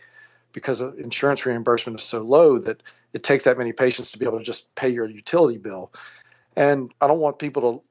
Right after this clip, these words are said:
think that the doctors are being greedy here, but if you're only getting paid twenty cents on the dollar of what you bill, that's a problem unless the utility company starts saying, "Okay, well,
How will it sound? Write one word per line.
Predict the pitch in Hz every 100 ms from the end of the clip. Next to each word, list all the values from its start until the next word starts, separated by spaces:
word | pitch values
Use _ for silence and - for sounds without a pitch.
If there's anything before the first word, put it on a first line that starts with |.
| _ _ -
think | 143
that | 127 117
the |
doctors | 113 120 123 113
are | 110
being | 117 104
greedy | 117 175 175
here, | 110 117 120
but | 120 117 123
if | 113 107
you're | 143 147
only | 147
getting | 139 135 120
paid | 131 127
twenty | - 139 123
cents | - 123
on | 123
the | 113
dollar | 123 127 117
of |
what | 127 -
you | 117 110 -
bill, | 165 165 131 - _ _ _ _ -
that's | 143 143
a |
problem | - 175 208 185 127 127 _ _ -
unless | 123 135 135
the | 117
utility | 117 190 202 160
company | 135 131 117
starts | 127 117
saying, | 139 131
"Okay, | 131 131
well, | 127 131